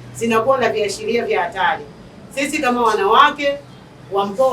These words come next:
wa Songwe mwaka huu tumekataa kuingia kwenye chaguzi za machafuko za namna hiyo, kwa sababu tumejikuta tunapoteza watoto wetu wa kuwazaa wenyewe.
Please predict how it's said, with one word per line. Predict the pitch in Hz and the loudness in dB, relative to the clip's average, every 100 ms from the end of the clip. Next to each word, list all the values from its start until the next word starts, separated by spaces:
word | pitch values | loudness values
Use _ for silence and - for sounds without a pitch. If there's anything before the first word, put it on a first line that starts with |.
| 233 | 2
wa | |
Songwe | 220 262 269 254 | 2 0 0 2
mwaka | 226 214 220 | 2 2 0
huu | 220 277 | 0 -2
tumekataa | 277 220 208 208 214 214 269 262 | -2 -2 0 0 -2 0 0 0
kuingia | 240 220 214 254 247 | -2 -4 -4 -4 -4
kwenye | 233 202 196 | -2 -2 -2
chaguzi | 208 196 262 247 - | -4 -6 -10 -12 -6
za | 196 | -4
machafuko | 196 190 196 190 262 - 202 - - - - | -4 -4 -6 -8 -12 -10 -10 -10 -16 -20 -12
za | 214 214 | -2 0
namna | 208 202 208 208 | 0 -2 0 0
hiyo, | 262 247 | 2 2
kwa | 226 | 0
sababu | 190 202 247 254 226 202 190 - - | -2 -2 0 0 0 -4 -8 -12 -12
tumejikuta | 240 233 220 220 226 277 302 302 | -4 2 4 2 -4 -6 -6 -4
tunapoteza | 277 240 220 226 247 277 269 247 | -4 -4 -2 -2 4 4 4 0
watoto | 214 220 427 220 | 0 0 0 4
wetu | 539 539 - | 6 4 0
wa | - | -6
kuwazaa | 415 403 392 226 | -2 -4 0 0
wenyewe. | 214 175 349 349 | 0 -2 -4 -10